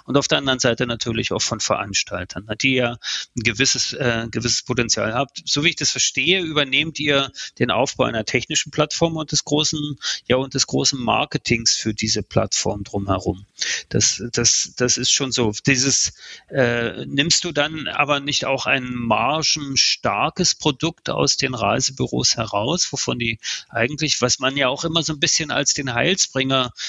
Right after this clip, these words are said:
der Reisebüros, spezialisiert euch, macht speziell, äh, für diese hochwertigen Produkte oder beratungsintensive Produkte, qualifiziert euch da,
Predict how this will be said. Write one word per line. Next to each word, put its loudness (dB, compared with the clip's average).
der 2
Reisebüros, 0
spezialisiert 0
euch, 0
macht 0
speziell, 0
äh, 0
für 2
diese 0
hochwertigen 0
Produkte -2
oder 4
beratungsintensive 0
Produkte, -4
qualifiziert -2
euch -2
da, 0